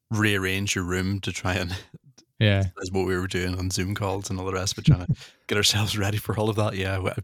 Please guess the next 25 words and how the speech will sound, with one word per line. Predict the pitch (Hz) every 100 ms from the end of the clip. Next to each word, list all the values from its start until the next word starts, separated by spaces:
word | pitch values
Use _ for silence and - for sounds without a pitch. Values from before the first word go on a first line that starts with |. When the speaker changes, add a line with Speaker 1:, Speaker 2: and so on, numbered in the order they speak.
| -
Speaker 1:
I | 104
think | 101 110 107
we're, | 95 -
we're | 107
done | 101 104 101 _
with, | - 101
with | 104 101
that | 123
Speaker 2:
Mm-hmm. | 110
Speaker 1:
phase. | 110 110 - _ _ _ - -
Speaker 2:
That | 113 117
was | 104 - - _ 110
hilarious. | 101 95 95 92 90 -
When | 110 98
we | 104
got, | 110 101 98 -
when | 117
we | 104
first | 104 110 98 -
got, | 98 123
like, | 101 - - -
uh, | 143 143 147
into | 113
the | 104
lockdowns, | 98 98 98 - 101 95 101